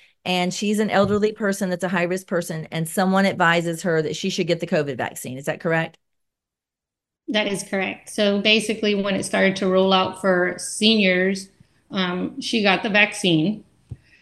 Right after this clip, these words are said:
Speaker 2: And, um, I should mention that, uh, like, a couple of weeks after she got the vaccine, my mom passes out. So that was the first thing that I noticed. You know, she passes out,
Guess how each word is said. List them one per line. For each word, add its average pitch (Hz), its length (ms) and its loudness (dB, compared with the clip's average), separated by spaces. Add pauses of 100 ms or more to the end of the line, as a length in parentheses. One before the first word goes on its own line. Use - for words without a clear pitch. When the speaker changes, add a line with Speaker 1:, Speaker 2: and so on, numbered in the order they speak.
(880)
Speaker 2:
And, 233 460 2
um, 226 280 4 (680)
I 220 160 4
should 247 260 0
mention 247 500 2
that, 190 300 0
uh, 226 80 0
like, 226 200 -2
a 233 80 0
couple 294 340 0
of 240 80 -2
weeks 240 260 -2
after 208 340 -2
she 233 200 -4
got 208 220 0
the 214 80 -2
vaccine, 196 580 -4
my 214 160 4
mom 226 380 0
passes 180 440 -2
out. 151 260 -8 (520)
So - 140 -10
that 220 140 -2
was 247 160 -2
the 214 80 -4
first 185 460 -10
thing 202 200 -4
that 180 120 -2
I 170 120 0
noticed. 160 480 -8
You 226 60 -6
know, 196 80 -6
she 214 140 -8
passes 208 380 0
out, 190 380 0